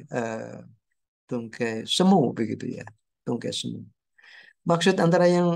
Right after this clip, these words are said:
yang sejati dan semu ya, eh, yaitu bahwa yang sejati itu sejak pada fase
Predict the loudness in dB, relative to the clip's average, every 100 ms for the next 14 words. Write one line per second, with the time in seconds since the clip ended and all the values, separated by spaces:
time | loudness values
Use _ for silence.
0 | -2 -14 _ _ 0 0 0 -2 -6 -8
1 | -4 -4 -2 -4 -4 -6 -6 -8 -12 _
2 | _ -10 -6 -4 -4 -6 -8 -10 -8 -6
3 | -4 -4 -2 -4 -8 -6 0 0 0 -2
4 | -2 -2 -8 _ -12 -10 -10 -12 -18 -20
5 | -20 -20 _ _ -6 -4 -6 _ -6 -6
6 | -6 -10 -14 _ _ _ -16 -4 -4 0
7 | 2 2 0 -2 -2 -2 -4 -2 -2 -2
8 | -4